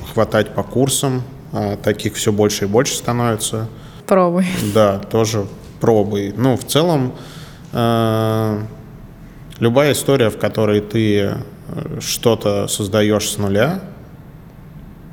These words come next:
Speaker 1: это и есть дизайн.
Speaker 2: Мгм. Я хотела ещё спросить, можешь ли ты посоветовать какие-то книги, которые было бы хорошо изучить, э, промышленным дизайнерам?
Speaker 1: Виктор Папаник. Точно нужно всем читать.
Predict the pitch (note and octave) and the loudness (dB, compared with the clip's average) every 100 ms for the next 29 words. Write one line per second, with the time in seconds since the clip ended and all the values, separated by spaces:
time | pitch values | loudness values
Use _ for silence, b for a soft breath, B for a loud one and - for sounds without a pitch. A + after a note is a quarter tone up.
0 | - - G2+ - G#2 G2+ A2 - G2+ F#2+ | -18 -6 -6 -2 0 0 0 -2 -2 0
1 | B2 D#3 D#3 - - - - - _ - | 2 2 -2 -8 -14 -16 -18 -20 _ -2
2 | A#3+ G#3 G3+ G3+ G#3 - B B B - | 2 6 6 4 0 -8 B B B -6
3 | - G#3+ - B3 A#3 - G#3+ G#3 C#4 A#3+ | 2 2 4 4 4 2 0 2 4 6
4 | G#3+ - A3+ A3+ A3 - G3 G#3+ G#3 - | 4 4 2 2 2 2 4 4 2 -2
5 | F#3+ G3 G3+ G#3 C#4 C#4 G#3 G3 G3 G3+ | -4 2 4 6 6 6 4 6 8 6
6 | F#3 G3 G3+ F#3 F#3 F#3 F3+ G3 A3+ G3 | 6 6 4 4 2 2 4 6 6 4
7 | F3+ - G3 G3 - F#3 F3 E3+ E3+ F3 | -2 2 2 2 0 2 4 6 4 2
8 | B B - G3 F#3+ F#3+ G3+ F3+ F3+ F#3 | B B -2 4 4 4 2 2 2 4
9 | F3+ F3 E3+ F3 - - - - - B | 4 4 0 -4 -8 -16 -20 -20 -20 B
10 | B B - A#2+ D#3 B2+ - B2 C#3 A#2 | B B -2 0 2 0 2 2 2 0
11 | G#2+ - - - - - - - - - | 0 -2 -8 -14 -16 -18 -18 -18 -18 -12
12 | - C#3+ - A#2+ A2 G#2 - - - A#2+ | 0 0 2 0 0 -2 -6 -14 -6 -2
13 | A#2 A2+ G2+ - A2 - - E3 - | -2 -2 -2 -2 -2 -2 0 0 -2